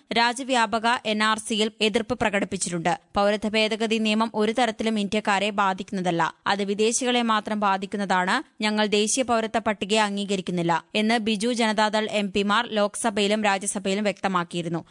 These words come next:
അതേസമയം പ്രതിഷേധങ്ങൾ സമാധാനപരമായിരിക്കണമെന്നും തെറ്റായ പ്രചാരണങ്ങളിൽ വീഴരുതെന്നും നവീൻ പട്നായിക് അഭ്യർത്ഥിച്ചു. തെലങ്കാനയിലെ ഭരണകക്ഷിയായ തെലങ്കാന രാഷ്ട്ര സമിതിയും പൗരത്വ പട്ടികയിൽ വിയോജിപ്പ് അറിയിച്ചിട്ടുണ്ട്.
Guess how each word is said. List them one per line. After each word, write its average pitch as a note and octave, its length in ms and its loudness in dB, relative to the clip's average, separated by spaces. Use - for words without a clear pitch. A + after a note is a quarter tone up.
അതേസമയം A3 520 0
പ്രതിഷേധങ്ങൾ A3 720 0
സമാധാനപരമായിരിക്കണമെന്നും G#3 1600 0
തെറ്റായ C4 400 2
പ്രചാരണങ്ങളിൽ A3 680 -2
വീഴരുതെന്നും G#3 680 0
നവീൻ G#3 300 0
പട്നായിക് F#3+ 440 0
അഭ്യർത്ഥിച്ചു. F3 540 -4
തെലങ്കാനയിലെ G#3 680 0
ഭരണകക്ഷിയായ G#3 720 0
തെലങ്കാന G3+ 560 0
രാഷ്ട്ര G3 360 -2
സമിതിയും G3 460 0
പൗരത്വ A#3 400 0
പട്ടികയിൽ G#3+ 420 0
വിയോജിപ്പ് G3+ 500 -2
അറിയിച്ചിട്ടുണ്ട്. F3 640 -2